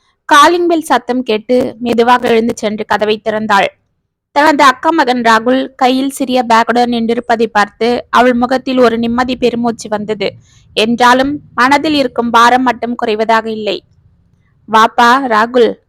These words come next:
என்று அழைத்துவிட்டு உள்ளே செல்ல அவளை சந்தேகமாக பார்த்து கொண்டு பின்னால் சென்றான் ராகுல்.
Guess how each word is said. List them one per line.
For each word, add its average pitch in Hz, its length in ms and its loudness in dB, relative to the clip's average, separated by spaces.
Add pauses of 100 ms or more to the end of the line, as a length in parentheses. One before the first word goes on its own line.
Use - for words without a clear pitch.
என்று 247 260 2
அழைத்துவிட்டு 247 600 0
உள்ளே 190 320 0
செல்ல 247 440 0 (340)
அவளை 294 360 2
சந்தேகமாக 302 640 2
பார்த்து 247 420 0
கொண்டு 240 340 0
பின்னால் 240 360 0
சென்றான் 214 420 -2
ராகுல். 208 420 0